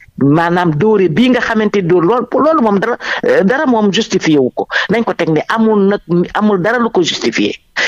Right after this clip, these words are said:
Mais noonu tamit la ñuy condamné nag saaga ya nga xamante ni si moom la ñu may fii ci assemblée bi, xataraayu ya xeex yi ak wax ju ñaaw ji ak wax ju bon ji,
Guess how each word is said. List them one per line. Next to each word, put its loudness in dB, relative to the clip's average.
Mais 2
noonu 2
tamit 0
la 0
ñuy 2
condamné 0
nag -2
saaga -2
ya 4
nga 0
xamante 0
ni 2
si 2
moom 2
la 0
ñu 0
may 0
fii 0
ci -4
assemblée -2
bi, -2
xataraayu 0
ya 2
xeex -2
yi 2
ak -4
wax 0
ju 2
ñaaw 2
ji 2
ak -2
wax -4
ju 2
bon 0
ji, 0